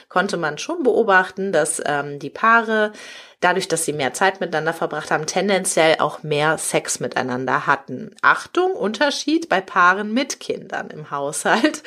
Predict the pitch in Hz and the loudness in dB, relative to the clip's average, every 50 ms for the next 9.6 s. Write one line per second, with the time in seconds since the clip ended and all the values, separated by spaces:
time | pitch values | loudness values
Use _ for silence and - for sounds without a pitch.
0 | - - - - - - 185 175 196 185 165 175 185 175 185 226 240 240 202 - | -8 -8 -8 -8 -2 2 4 4 4 2 0 -6 -8 -4 -4 -4 -2 -2 -4 -4
1 | - 214 214 220 202 196 180 180 151 147 147 147 165 180 202 226 - - - - | -4 -4 -2 0 0 0 0 2 2 2 2 2 2 0 0 0 0 -6 -14 -20
2 | - - - _ _ 226 240 247 254 254 277 320 403 415 185 - 131 - - - | -20 -20 -20 _ _ 0 2 2 4 6 6 6 8 6 6 4 2 -2 -4 -2
3 | - - 131 123 131 - - 139 135 143 131 135 143 139 139 147 180 220 247 240 | 0 0 2 2 0 0 0 -2 -4 -6 -6 -4 -4 -4 2 4 4 4 4 2
4 | - - 185 165 156 156 151 - - - - 135 139 147 156 160 - - 147 147 | 0 -2 2 4 4 4 2 0 -4 -2 0 2 2 2 0 -2 -4 -4 -6 -8
5 | - 151 147 147 143 143 - - - 151 143 143 143 - 143 139 - 147 - - | -8 -8 -8 -8 -8 -8 -8 -4 -2 0 2 2 0 0 -4 -6 -6 -8 -10 -10
6 | - 143 139 143 135 139 147 175 202 226 233 208 214 202 190 160 151 151 151 151 | -12 -12 -12 -12 -8 -4 0 2 2 2 2 2 2 2 2 2 2 2 2 2
7 | 160 151 - 147 151 - - - - 147 139 147 151 156 - - - - - 196 | 0 -2 -4 -8 -8 -8 -6 -2 0 2 2 4 2 0 0 0 2 4 6 6
8 | 202 208 214 220 214 220 330 339 - - - - 160 - 151 - 147 135 135 147 | 6 6 4 6 6 6 6 6 2 0 2 2 2 2 2 0 0 0 0 0
9 | 160 - - - 143 143 151 190 220 - - | -2 -6 -8 -6 -2 2 2 2 2 0 -6